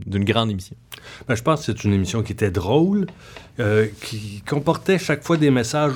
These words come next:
Speaker 2: obligés, obligés par, euh, Télé-Québec, puis par, euh, la direction des, des programmes, mais, euh, qui était assez enfouis dans une dramatique, euh, réaliste.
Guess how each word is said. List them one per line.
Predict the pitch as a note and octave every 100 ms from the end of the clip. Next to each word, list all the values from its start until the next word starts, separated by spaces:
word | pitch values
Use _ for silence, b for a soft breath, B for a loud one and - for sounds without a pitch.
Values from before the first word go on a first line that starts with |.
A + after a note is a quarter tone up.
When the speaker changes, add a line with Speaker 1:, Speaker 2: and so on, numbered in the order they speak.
| B2+
Speaker 2:
obligés, | C3+ A#2 B2 A2+ D3+ A#3 - -
obligés | A#2 A2 A2+ G#2+ C#3
par, | B2 A2
euh, | G2+ G2+
Télé-Québec, | F2 A2 G2+ F#2+ F2 A#2 D#3
puis | - -
par, | G2 F#2
euh, | F#2+
la | F#2
direction | F2+ F#2+ F2+ - G#2
des, | G2 F#2+ F#2 - B B B B
des | G2
programmes, | - F#2 F#2 C#3 F#3 D#3+
mais, | A#2+ A2
euh, | G#2+ G2+ B B B B
qui | -
était | A2+ B2+ B2+
assez | B2+ - G#3+
enfouis | E3 B2+ - D3+ F3+
dans | C#3+ A#2+
une | A#2 A#2+
dramatique, | A#2+ B2 A#2+ - B2+ B2+ -
euh, | A2+ G#2+ G#2 G2+
réaliste. | G2 C#3+ C3 A2 G#2+ A2+ -